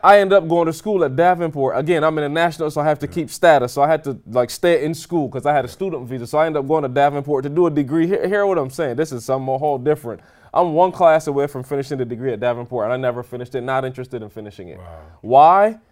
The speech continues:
Speaker 1: That had nothing to do with where I was going. I did it 'cause I had to stay in school, and literally transitioning from Davenport to M S U, the opportunity kinda, like, peaked, the pin, the pin.
Speaker 2: Yeah,
Speaker 1: We
Speaker 2: you
Speaker 1: talk
Speaker 2: saw
Speaker 1: about
Speaker 2: one,
Speaker 1: that pin.
Speaker 2: one piece of light.
Speaker 1: I saw a little
Speaker 2: Small
Speaker 1: piece
Speaker 2: piece
Speaker 1: of
Speaker 2: of
Speaker 1: light. I was
Speaker 2: light.
Speaker 1: like, "Yo, this
Speaker 2: Yep.
Speaker 1: is possible."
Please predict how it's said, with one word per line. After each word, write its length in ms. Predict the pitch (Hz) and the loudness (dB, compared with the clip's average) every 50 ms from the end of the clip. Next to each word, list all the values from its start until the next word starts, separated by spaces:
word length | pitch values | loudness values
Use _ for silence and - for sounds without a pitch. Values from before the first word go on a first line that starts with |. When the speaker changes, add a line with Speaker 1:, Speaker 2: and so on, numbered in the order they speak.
| _ _ - | _ _ -2
Speaker 1:
That 160 | - 135 151 | 0 2 2
had 120 | 165 156 151 | 2 2 2
nothing 200 | 160 156 156 151 | 2 0 0 -2
to 100 | 151 135 | -2 -4
do 100 | 139 143 | -2 0
with 100 | 135 127 | 0 2
where 140 | 135 135 | 2 0
I 40 | 127 | 0
was 180 | 127 120 113 104 | 0 -2 -6 -8
going. 320 | 113 123 110 - 50 - - _ _ _ _ _ _ _ _ _ _ _ _ _ _ | -8 -10 -10 -10 -14 -18 -20 _ _ _ _ _ _ _ _ _ _ _ _ _ _
I 120 | - - 156 | 0 2 2
did 240 | 151 131 165 175 180 | 4 4 4 4 4
it 100 | 170 147 | 4 2
'cause 160 | - 160 143 | 0 4 6
I 80 | 151 | 6
had 240 | 143 139 165 165 156 - | 6 8 6 4 4 4
to 60 | 156 | -2
stay 280 | - - 170 165 147 139 | -4 0 0 2 2 0
in 40 | 131 | -2
school, 500 | 135 - - 170 185 196 202 208 226 226 170 - - _ _ _ _ _ _ _ _ _ _ _ _ _ _ _ _ 156 | -6 -6 -4 -4 -4 -2 -4 -6 -8 -10 -14 -20 -20 _ _ _ _ _ _ _ _ _ _ _ _ _ _ _ _ 0
and 300 | 170 160 156 147 143 - _ _ 95 107 110 _ _ _ _ _ _ _ _ _ _ _ - | 0 2 0 0 -4 -8 _ _ -20 -20 -20 _ _ _ _ _ _ _ _ _ _ _ -4
literally 600 | 165 170 196 226 240 233 214 185 147 135 117 107 | 2 6 8 8 10 10 8 8 6 4 2 0
transitioning 880 | - - - 185 180 170 170 160 156 139 190 202 190 - 202 190 185 185 | -4 -6 0 2 4 4 4 4 4 4 4 4 4 4 -2 -2 -2 -4
from 200 | - 160 143 135 | -4 -4 -2 2
Davenport 560 | 135 151 165 170 170 175 170 - 170 160 147 | 6 6 6 6 6 2 -2 0 2 2 2
to 100 | 151 117 | 2 0
M 160 | 135 151 160 | 0 2 0
S 180 | 165 160 - 175 | 0 0 0 0
U, 80 | 170 | 0
the 80 | 151 - | 2 4
opportunity 600 | - 117 135 - - - - 196 190 175 165 170 | 6 6 6 6 4 -2 -2 -2 0 2 2 2
kinda, 260 | 165 - 190 165 156 147 | 2 2 0 0 2 2
like, 280 | 135 120 - - _ - | 0 0 0 -4 _ -10
peaked, 420 | - 262 196 - - - - 120 | -8 -6 -8 -8 -10 -16 -8 -6
the 100 | 139 135 | -4 -4
pin, 320 | 131 - - 208 - - | -4 -4 -6 -6 -6 -4
the 60 | 127 143 | -6 -6
pin. 300 | - - 226 190 143 113 | -2 0 0 2 0 0
Speaker 2:
Yeah, 80 | 110 | -4
Speaker 1:
We 60 | 98 | -6
Speaker 2:
you 60 | 143 151 | -4 -2
Speaker 1:
talk 140 | - 175 151 | 0 2 2
Speaker 2:
saw 60 | 139 | 2
Speaker 1:
about 60 | 151 | 2
Speaker 2:
one, 100 | 156 151 | 2 2
Speaker 1:
that 200 | 165 165 151 - - | 4 4 2 4 4
pin. 140 | 247 190 | 4 4
Speaker 2:
one 80 | 143 104 | 4 4
piece 200 | - 160 151 - | -2 -6 -10 -8
of 60 | 143 135 | -6 -6
light. 220 | 131 120 101 - - | -6 -6 -6 -2 2
Speaker 1:
I 120 | - 165 | 2 2
saw 240 | 160 - 214 180 170 | 4 6 8 8 8
a 20 | |
little 180 | 151 160 185 196 | 8 8 6 6
Speaker 2:
Small 120 | - - | 6 4
Speaker 1:
piece 100 | 226 208 | 2 2
Speaker 2:
piece 80 | - 156 | 2 2
Speaker 1:
of 60 | 196 | 2
Speaker 2:
of 80 | 196 - | 4 6
Speaker 1:
light. 60 | 147 | 6
I 40 | 202 214 | 4 4
was 60 | 196 | 4
Speaker 2:
light. 80 | 208 202 | 2 2
Speaker 1:
like, 60 | 214 | 2
"Yo, 140 | 233 226 214 | 2 0 0
this 140 | 214 269 - | 0 0 0
Speaker 2:
Yep. 80 | 285 | -2
Speaker 1:
is 80 | 247 - | -2 0
possible." 600 | _ - 381 370 359 - - 196 160 - - 113 | _ 4 6 6 4 2 0 -4 -4 -4 -4 -6